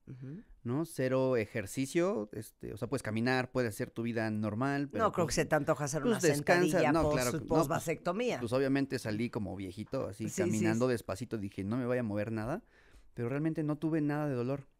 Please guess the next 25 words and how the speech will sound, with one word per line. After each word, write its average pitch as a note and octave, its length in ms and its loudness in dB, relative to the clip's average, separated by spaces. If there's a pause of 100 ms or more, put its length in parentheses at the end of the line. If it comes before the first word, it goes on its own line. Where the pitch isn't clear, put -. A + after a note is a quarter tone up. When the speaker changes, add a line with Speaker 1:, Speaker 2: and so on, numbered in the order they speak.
(120)
Speaker 2:
Y B2 80 -6
me A#2+ 100 0
dijeron, C3+ 480 0
"Dentro A#2+ 320 0
de A#2 100 2
los A2+ 180 -2
siguientes C3 440 -2
días, D#3 380 0 (560)
este, G2+ 320 -8 (100)
o C2 80 -8
sea, A2+ 80 -6
te G#2+ 100 -10
puede A2+ 220 0
dar A2+ 140 2
en G#2 100 -4
tres, G#2 420 -4
te - 80 -14
puede F#2+ 220 -6
dar F#2 140 -6
en F2 180 -10
cinco, A2+ 540 -2
máximo A#2 320 -2
en G2+ 80 -2
una A2+ 140 -2
semana", A2+ 440 -2